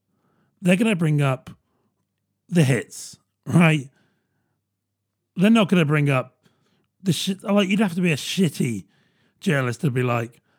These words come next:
to ignore all their good films and just be like, "Yeah, but they did make fucking, I don't know, Garfield the movie." <laughs> Marlon Brando, right? Like,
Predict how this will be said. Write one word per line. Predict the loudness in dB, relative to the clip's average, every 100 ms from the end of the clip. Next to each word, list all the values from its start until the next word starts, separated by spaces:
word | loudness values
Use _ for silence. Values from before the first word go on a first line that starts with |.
| _
to | -6
ignore | -2 2 2 2 0
all | 0
their | 0 0
good | 0 -2
films | -4 -4 -4 -10 _ _ _ -4
and | -2
just | -2 -4
be | -4
like, | -4 -6 -10 _ _ _ -10
"Yeah, | -2 2 2
but | 0 -2
they | -2
did | 2 2 4
make | 2 0 -8
fucking, | -12 -2 0 0 -2 -10 _ _ _ _ _ _ _ _ _ _ _ _ _
I | -4
don't | -2
know, | -2 -2 -4 _ _ _ _ _ _
Garfield | 2 4 4 2 0
the | 2
movie." | 2 2 2 0 -4 _ _ -18 -10
<laughs> | -6 2 2 4 2 0 _ _ _ _ _ -8
Marlon | 0 2 4 4 4
Brando, | 4 2 0
right? | 0 2 0 -6 _ _ _ _ _ _ _ _ _
Like, | 0 0 0 -6